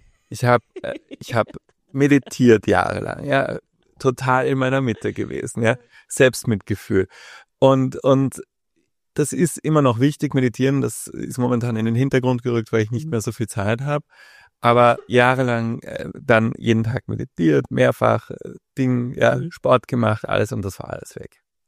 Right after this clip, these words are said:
Speaker 1: Ja. Das heißt so, meine Säulen, die mich irgendwo ruhig gehalten haben, die sind Gott sei Dank noch im Hintergrund da und kommen jetzt auch wieder. Die waren einmal weg. Das heißt so, meine Kompensationsmuster, wie ich mit Sachen umgehe, die waren irgendwie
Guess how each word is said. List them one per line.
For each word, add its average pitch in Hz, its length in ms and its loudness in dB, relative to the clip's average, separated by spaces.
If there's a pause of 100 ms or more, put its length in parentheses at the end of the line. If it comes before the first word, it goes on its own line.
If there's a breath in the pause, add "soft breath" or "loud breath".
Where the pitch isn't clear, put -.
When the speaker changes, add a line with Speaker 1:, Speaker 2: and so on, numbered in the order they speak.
Speaker 1:
Ja. 98 140 -6 (480 soft breath)
Das 110 140 -2
heißt 117 200 2
so, 117 220 2 (160)
meine 113 640 2
Säulen, 120 460 4
die 123 80 2
mich 123 180 0
irgendwo 113 460 2 (140)
ruhig 131 180 4
gehalten 104 480 -2
haben, 107 360 -2
die 110 80 -4
sind 131 300 -2
Gott 110 180 0
sei 117 80 -6
Dank 110 180 -4
noch 107 160 -4
im 110 120 -2
Hintergrund 101 500 -2
da 110 260 2
und 107 180 -2 (440)
kommen 110 240 2
jetzt 131 200 -2
auch 135 120 -2
wieder. 135 220 0 (400 soft breath)
Die 113 120 0
waren 107 140 2
einmal 120 200 0
weg. 123 200 4
Das 98 180 -4
heißt 107 160 -4
so, 120 100 -4
meine 107 200 2
Kompensationsmuster, 110 1080 -2
wie 107 100 -2
ich 101 100 -8
mit 110 120 -4
Sachen 110 300 -2
umgehe, 117 380 2 (960 soft breath)
die 104 80 -2
waren 107 200 6
irgendwie 120 420 2